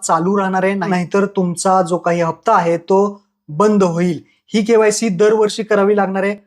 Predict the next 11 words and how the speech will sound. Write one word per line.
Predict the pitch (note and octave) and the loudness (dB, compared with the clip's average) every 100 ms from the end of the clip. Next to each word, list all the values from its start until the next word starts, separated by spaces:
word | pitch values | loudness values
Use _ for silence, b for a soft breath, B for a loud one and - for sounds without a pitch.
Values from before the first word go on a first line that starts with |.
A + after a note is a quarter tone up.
| _ | _
आणि | D#3+ E3 | -10 -4
सगळ्यात | G#3 G#3+ A#3 | -2 0 0
महत्त्वाचं, | A#3 A3 A3+ A3 A3 | -2 -2 0 0 0
तुम्ही | A3 A3+ | -2 -4
विचारत | G3+ G#3+ A3 | -2 0 0
होता | G#3 G3 F#3+ G3 b b | 0 0 -2 -4 b b
की | - A#3+ | -2 0
आम्ही | G#3+ A3 | 2 0
नारी | A3 G3 F#3+ | 0 0 0
शक्ती | G#3 A3+ - | -2 -4 -4
दूत | G#3+ G3+ | -4 -2